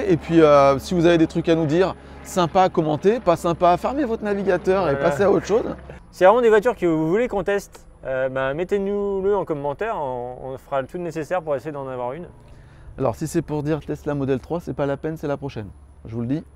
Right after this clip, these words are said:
Speaker 2: Bon, si c'est une Lucid Air, euh, ou une Rimac, euh, bon, ça va être un peu compliqué, donc on
Speaker 1: Envoyez
Speaker 2: va
Speaker 1: des mails à Lucid et
Speaker 2: Voilà.
Speaker 1: vous leur dites, Eh, ça serait bien qu'ils essayent, euh, la chaîne E V là.
Speaker 2: Voilà.
Speaker 1: Si vous regardez, je vais attendre que cette, euh, Dacia Duster passe.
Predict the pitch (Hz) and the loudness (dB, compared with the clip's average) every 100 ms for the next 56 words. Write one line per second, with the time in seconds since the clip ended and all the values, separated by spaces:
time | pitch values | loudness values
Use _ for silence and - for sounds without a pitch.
0 | - - _ - 160 151 175 196 190 214 | -20 -20 _ -4 -4 -2 -2 0 0 -2
1 | 220 226 185 190 214 214 190 160 139 139 | -4 -6 -6 -4 0 2 0 0 -4 -4
2 | 135 131 156 175 202 - - - 123 131 | -6 -6 -6 -2 -4 -6 -18 -14 -14 -10
3 | 127 131 151 165 175 165 175 185 170 107 | -8 -6 -4 -4 -4 -6 -6 -4 -4 -2
4 | 147 156 185 175 170 170 175 143 131 131 | 0 2 2 4 4 4 4 4 4 2
5 | 139 - 156 101 - 127 131 135 131 139 | -2 -6 -8 -8 -10 -6 -4 0 -2 -2
6 | 190 214 160 - 185 220 185 180 190 185 | -4 -6 -8 -10 -10 -8 -6 -6 -4 -2
7 | 175 147 139 143 135 127 123 131 131 143 | -2 -2 -2 -2 0 0 -2 -4 -6 -8
8 | 135 131 120 - - 127 - _ _ - | -6 -6 -8 -18 -18 -18 -18 _ _ -20
9 | - - - - - 233 247 220 190 175 | -20 -20 -18 -14 -4 2 4 4 4 4
10 | 175 170 143 156 147 185 202 175 143 - | 4 2 2 2 2 -2 -6 -6 -6 -4
11 | 139 - 143 127 120 107 151 151 - - | -4 -4 -4 -2 -2 -2 -4 -6 -10 -2
12 | 151 143 - - - - 117 135 156 - | 0 -2 -4 -18 -20 -16 -6 -2 -2 -2
13 | 170 156 135 - 170 202 - - | -2 -2 -2 -8 -10 -10 -14 -14